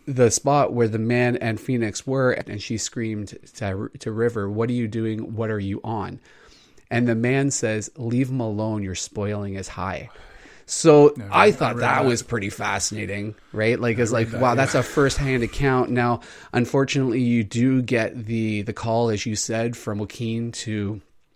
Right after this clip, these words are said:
Speaker 1: to, uh, nine one one or to, to emergency. That got leaked by National Enquirer,
Speaker 2: Yeah.
Speaker 1: and that was played, you know, all
Speaker 2: Yeah.
Speaker 1: over the place. Uh, Joaquin had talked about that at certain points in time. So, you know, there, she has questions there.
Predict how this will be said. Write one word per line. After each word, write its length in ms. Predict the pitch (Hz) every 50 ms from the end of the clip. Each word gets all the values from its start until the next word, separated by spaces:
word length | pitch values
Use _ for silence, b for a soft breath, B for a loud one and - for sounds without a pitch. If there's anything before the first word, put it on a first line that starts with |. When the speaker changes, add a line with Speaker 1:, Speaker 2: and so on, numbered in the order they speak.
| _ _ _ - - - 107
Speaker 1:
to, 360 | - - 127 120 117 113 113
uh, 100 | 110 107 107
nine 180 | 113 113 113 117
one 140 | 113 113 110
one 240 | 117 117 120 120
or 140 | 117 110 110
to, 260 | - - 110 107 110
to 320 | 104 - 123 110 107 107 110
emergency. 540 | 110 107 110 107 104 127 107 - 113 113 110
That 240 | 101 104 104 120
got 180 | - 120 104 87
leaked 400 | 101 107 113 110 - - - -
by 240 | - 107 101 98 98
National 380 | 101 104 104 101 - 113 104
Enquirer, 500 | 95 92 - - 95 98 104 104 113 120 - -
Speaker 2:
Yeah. 300 | 135 117 110 101 98 98
Speaker 1:
and 160 | 95 101 101 107
that 140 | 104 95
was 100 | 104 98
played, 480 | - - - 113 107 107 104 101 107 - - - -
you 200 | 147 135 139 123
know, 260 | 113 107 104 101 - -
all 140 | 110 113 117
Speaker 2:
Yeah. 60 | 107 101
Speaker 1:
over 140 | 98 104
the 40 | 101 -
place. 340 | - 107 101 101 - - B B B B B B B B
Uh, 180 | - 107 101 98
Joaquin 300 | 98 104 101 - 113 104
had 160 | 101 101 101 -
talked 220 | 101 98 95 -
about 160 | - 101 95
that 160 | - 101 101
at 100 | 107 -
certain 240 | - - 104 101 107
points 240 | - - 104 101 -
in 60 | -
time. 320 | - - 110 104 104 101 B B B B B B B B B B B
So, 320 | - - 180 165 156 -
you 220 | - - 190 196
know, 120 | 190 185 170
there, 380 | 165 170 240 247 220 - - - - - - - -
she 300 | 165 - - - 240 226
has 600 | 190 185 196 220 233 233 233 226 190 - - - 302 320 _ _ _ _ _ _ _ _ _ _ _ _ - _ _
questions 540 | - - 277 277 - - 247 185 147 123 107
there. 280 | 101 - - 92 107